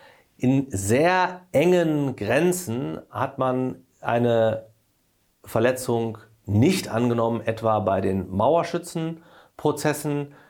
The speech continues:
ähm, so das Bundesverfassungsgericht in seiner Entscheidung von neunzehnhundertsechsundneunzig unter Bezugnahme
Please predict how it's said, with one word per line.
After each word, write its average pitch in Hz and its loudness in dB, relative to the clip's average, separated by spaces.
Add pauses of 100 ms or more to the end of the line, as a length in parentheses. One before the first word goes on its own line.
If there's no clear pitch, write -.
(240)
ähm, 117 0
so 110 0
das 120 -2
Bundesverfassungsgericht 113 -4
in 104 0
seiner 107 0
Entscheidung 107 -2
von 104 -4
neunzehnhundertsechsundneunzig 104 -2
unter 117 0
Bezugnahme 113 -2